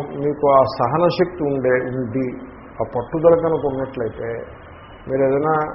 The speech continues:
ఉపవాసం చేస్తున్నారనుకోండి, వీళ్ళు నిరసన దీక్షలు ఏవో చేస్తూ ఉంటారు, సరిగ్గా చేయరు, ట్వంటీ ఫోర్ అవర్స్ అంటారు, లేకపోతే ఫార్టీ ఎయిట్ అవర్స్ అని ఇప్పుడు కొత్తగా ఒకటి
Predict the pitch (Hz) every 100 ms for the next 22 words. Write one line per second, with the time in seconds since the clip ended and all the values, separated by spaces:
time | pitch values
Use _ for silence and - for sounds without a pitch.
0 | - - - - - 117 147 165 156 165
1 | 147 147 - 147 135 123 120 - 117 117
2 | - - - - - - 120 127 123 123
3 | 151 - 160 160 147 147 151 147 139 135
4 | 135 123 - 123 107 110 - - - -
5 | - - - - 113 120 151 131 131 127
6 | 110 - - - - - - - - -
7 | - - - 127 135 120 131 131 131 120
8 | 135 123 110 - - - - - - -
9 | - - - - - - - 123 131 143
10 | 165 143 127 135 - 156 156 151 151 151
11 | - 160 156 139 131 123 147 165 156 131
12 | 135